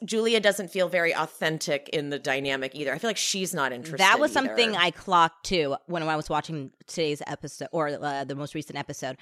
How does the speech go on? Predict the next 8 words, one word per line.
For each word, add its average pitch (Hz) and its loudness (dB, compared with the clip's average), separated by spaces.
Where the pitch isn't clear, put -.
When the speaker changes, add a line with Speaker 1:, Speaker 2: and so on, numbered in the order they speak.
Speaker 1:
Mm-hmm. 180 0
Speaker 2:
I 202 10
was 226 4
like, 226 2
I 226 8
initially 220 2
was 277 0
like, 254 -2